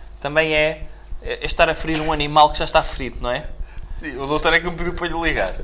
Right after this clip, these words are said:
Speaker 1: É pa-,
Speaker 2: Ele
Speaker 1: é, é
Speaker 2: começou,
Speaker 1: estar
Speaker 2: ele começou a ralhar comigo a pensar
Speaker 1: No
Speaker 2: que eu era o
Speaker 1: fundo,
Speaker 2: doutor.
Speaker 1: no fundo é estar a cutucar
Speaker 2: É.
Speaker 1: um animal que f-, depois de ter sido atropelado.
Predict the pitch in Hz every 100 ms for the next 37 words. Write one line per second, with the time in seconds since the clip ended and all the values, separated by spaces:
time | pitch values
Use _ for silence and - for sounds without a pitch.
0 | - 120 - 139 - 127 160 170 - 196
1 | 190 - - 202 202 208 190 208 170 185
2 | 180 180 190 196 208 208 190 190 175 202
3 | 190 220 226 185 - 226 214 202 214 208
4 | 214 208 - 185 196 180 170 - 131 120
5 | 180 180 185 196 202 - - 165 151 196
6 | 196 - 196 208 190 185 160 147 143 107